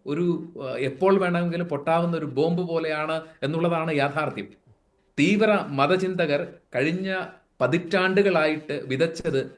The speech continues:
കൊയ്യാൻ പാകമായിട്ടുണ്ട് എന്നുള്ളതാണ് നമ്മൾ കാണുന്നത്. നമ്മളിവിടെ കേരളത്തിലെ അബ്ദുൽ നാസർ മദനി മുതലുള്ള തീവ്ര മതപ്രഭാഷകരുടെ ഒരു പരമ്പര നമ്മൾ കണ്ടു.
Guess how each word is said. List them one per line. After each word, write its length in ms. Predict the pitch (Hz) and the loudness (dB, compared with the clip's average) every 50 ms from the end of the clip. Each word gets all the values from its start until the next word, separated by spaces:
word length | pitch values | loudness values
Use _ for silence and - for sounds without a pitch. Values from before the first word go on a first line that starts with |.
| _ _ | _ _
കൊയ്യാൻ 420 | - 131 139 139 185 202 202 202 | 0 2 2 4 4 2 2 2
പാകമായിട്ടുണ്ട് 1200 | 196 196 143 135 127 - - 147 160 196 196 185 175 175 175 175 175 175 165 160 151 165 175 170 - - - _ | 0 -2 -2 -2 -2 -4 -6 -4 -2 -2 -2 -2 -2 -2 -2 -2 -4 -6 -6 -2 0 0 0 0 -2 -12 -12 _
എന്നുള്ളതാണ് 400 | - 165 175 185 202 202 190 190 | -4 0 2 2 4 4 2 2
നമ്മൾ 160 | 190 190 190 185 | 0 0 -2 0
കാണുന്നത്. 420 | 175 165 175 190 175 123 95 - - - - 117 - _ _ _ _ _ _ _ _ - | 0 0 0 0 0 -2 -4 -6 -10 -16 -20 -20 -20 _ _ _ _ _ _ _ _ -4
നമ്മളിവിടെ 460 | 123 131 160 185 202 208 214 226 214 - | -2 2 4 4 6 6 4 4 2 2
കേരളത്തിലെ 580 | 175 185 202 208 202 208 202 202 202 208 202 196 - - _ _ - - - | 2 2 2 2 0 0 0 0 2 0 0 -4 -8 -18 _ _ -12 -10 -8
അബ്ദുൽ 260 | 147 143 143 190 202 | -8 -2 0 0 2
നാസർ 320 | 202 202 196 190 - 202 190 | 2 2 0 -2 -4 -6 -4
മദനി 320 | 175 165 156 170 180 196 | -2 -2 -2 -2 -2 -4
മുതലുള്ള 360 | 190 185 180 185 180 180 180 175 - - - | -4 -6 -6 -4 -4 -4 -4 -6 -6 -6 -4
തീവ്ര 280 | 160 190 185 196 202 196 196 - | -4 -2 2 2 2 2 0 -6
മതപ്രഭാഷകരുടെ 960 | 156 156 151 165 175 175 170 160 156 - 180 180 175 - 185 180 180 175 175 175 | -6 -4 -2 -2 -2 -2 -4 -6 -4 -4 -4 -4 -2 -2 -2 -2 -2 0 0 -2
ഒരു 200 | 165 170 175 170 - | -2 -2 -4 -2 -2
പരമ്പര 460 | 147 147 165 175 185 185 196 196 190 | -2 0 0 -2 0 0 2 2 2
നമ്മൾ 200 | 175 170 170 160 | 0 -2 -4 -4
കണ്ടു. 220 | 151 110 104 101 | -4 -6 -6 -6